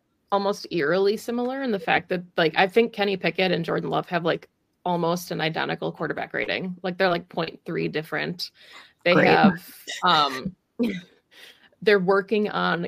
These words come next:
Speaker 1: getting their run games going. Both of them finally kinda unloaded the run game last week. Titans put up a hundred sixty-six yards on the ground. I think the Packers had, like, a hundred and eighty-four. Um,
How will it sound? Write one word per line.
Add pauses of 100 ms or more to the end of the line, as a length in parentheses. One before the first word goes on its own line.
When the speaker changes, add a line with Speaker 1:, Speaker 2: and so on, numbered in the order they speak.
Speaker 1:
getting
their
run
games
going.
Both
of
them
finally
kinda
unloaded
the
run
game
last
week. (380)
Titans (180)
put
up
a
hundred
sixty-six
yards
on
the
ground.
I
think
the
Packers
had,
like,
a
hundred
and
eighty-four. (580)
Um,